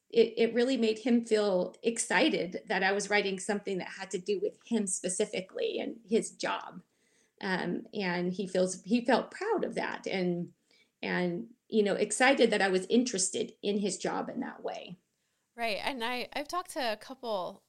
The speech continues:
Speaker 2: officers in the past, and that's through my own work and my practice. I used to treat officers. I don't have that part of my practice anymore, but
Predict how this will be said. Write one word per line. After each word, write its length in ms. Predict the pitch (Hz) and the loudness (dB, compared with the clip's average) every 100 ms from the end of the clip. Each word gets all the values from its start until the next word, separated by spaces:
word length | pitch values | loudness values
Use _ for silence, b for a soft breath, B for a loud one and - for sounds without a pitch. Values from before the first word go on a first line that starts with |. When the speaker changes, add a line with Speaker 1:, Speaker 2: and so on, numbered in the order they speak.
| _ _ - | _ _ -10
Speaker 2:
officers 580 | 247 277 254 185 185 190 | -8 -6 -6 -6 -8 -10
in 60 | |
the 80 | 170 | -14
past, 840 | - - 247 214 82 208 - - - _ _ _ _ | -14 -14 -12 -12 -10 -6 -4 -4 -8 _ _ _ _
and 400 | 208 196 190 185 185 | -10 -8 -8 -12 -10
that's 340 | 202 - - - | -10 -10 -16 -16
through 140 | 208 | -12
my 200 | 190 165 - | -8 -8 -8
own 340 | 185 185 170 - | -8 -8 -10 -16
work 320 | 190 220 208 | -8 -6 -4
and 80 | 180 | -6
my 100 | 160 | -10
practice. 840 | - 277 453 - 180 190 - - - - | -8 -8 -8 -8 -8 -8 -8 -10 -12 -16
I 120 | 190 | -12
used 240 | 196 208 - | -10 -10 -10
to 80 | |
treat 320 | 185 - 247 233 | -8 -8 -8 -10
officers. 540 | 190 - 190 185 196 | -10 -12 -16 -14 -12
I 100 | 214 | -10
don't 200 | 233 233 | -10 -10
have 240 | - 202 196 | -8 -8 -6
that 160 | 170 | -8
part 220 | - 180 | -8 -14
of 80 | 175 | -14
my 100 | 160 | -14
practice 380 | - 170 - 170 | -14 -16 -16 -20
anymore, 440 | 190 190 180 180 170 | _ _ _ -20 -14
but 200 | - | -12